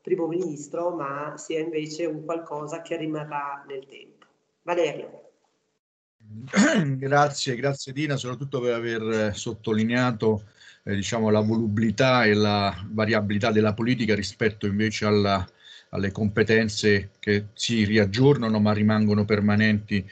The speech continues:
Speaker 2: e quindi continuano nel tempo. In questa, in questa dialettica e tensione abbiamo fatto nascere la Sforza Italia e oggi ne abbiamo avuto una piena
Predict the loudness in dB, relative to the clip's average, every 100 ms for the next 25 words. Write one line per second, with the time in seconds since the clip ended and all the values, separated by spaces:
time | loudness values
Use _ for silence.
0 | -16 -20 -10 -10 -2 2 4 2 0 -2
1 | 0 2 4 4 2 0 -2 -2 -2 -6
2 | -6 -4 -4 -2 -2 0 2 4 4 2
3 | 0 0 0 0 0 0 0 0 0 0
4 | 0 -2 -4 -6 -2 -2 -2 -4 -2 -4
5 | -6 -14 -12 -6 -4 -2 -4 -2 -2 0
6 | 0 0 -2 -4 -12 _ _ 0 2 4
7 | 4 4 2 2 0 2 4 4 2